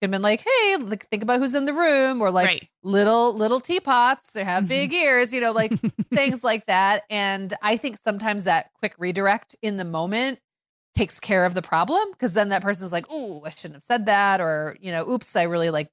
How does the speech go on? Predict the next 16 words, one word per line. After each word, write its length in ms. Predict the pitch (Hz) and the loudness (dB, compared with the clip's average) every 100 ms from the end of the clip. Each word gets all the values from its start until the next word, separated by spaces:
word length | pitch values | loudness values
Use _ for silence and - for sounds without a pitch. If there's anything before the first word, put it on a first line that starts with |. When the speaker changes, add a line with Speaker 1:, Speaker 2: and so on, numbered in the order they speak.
| _ | _
Speaker 1:
stepped 240 | - 156 | -10 -8
over 180 | 160 160 | -6 -4
a 40 | 175 | 2
boundary." 720 | 247 240 233 220 214 208 202 _ _ _ _ | 2 2 2 2 4 2 -2 _ _ _ _
Um, 260 | 247 240 226 262 | 0 2 0 -4
and 120 | 247 | -2
then 120 | 277 | -2
if 100 | 302 | -2
you're 120 | 269 | -4
really 520 | 190 180 226 240 226 202 | -4 -2 0 2 0 -2
concerned 600 | 214 180 - - 196 190 | -6 -8 -6 -4 -2 -2
of 100 | 170 | -4
it 80 | 165 | -6
being 180 | 170 165 | -8 -4
something, 400 | - 170 170 165 | -4 -4 -6 -2
like, 360 | 151 143 - | 0 -2 -4